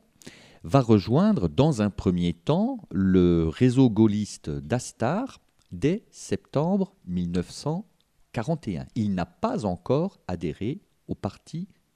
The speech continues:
communiste. La vraie difficulté aussi, Jean-Yves Boursier, vous l'écrivez dans votre ouvrage, c'est qui est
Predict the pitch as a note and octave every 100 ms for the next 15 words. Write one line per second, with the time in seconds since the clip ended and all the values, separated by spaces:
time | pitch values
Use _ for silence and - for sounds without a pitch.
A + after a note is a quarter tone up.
0 | _ D3 A2+ G#2 F#3 A#3 - _ - C3+
1 | C3+ A3 F3 B2+ - - F2+ - F#2+ E2
2 | - E2 D#2+ - D#2 C2+ _ D2+ E2 D#2
3 | C#2+ C#2 C#2 - D2 C#2+ E2+ F2+ - F#2
4 | F2+ D#2 C#2 C2+ - - B2+ C#3+ G3+ A3+
5 | - - - - D3+ - _ _ - C4+
6 | - - D3+ G#3+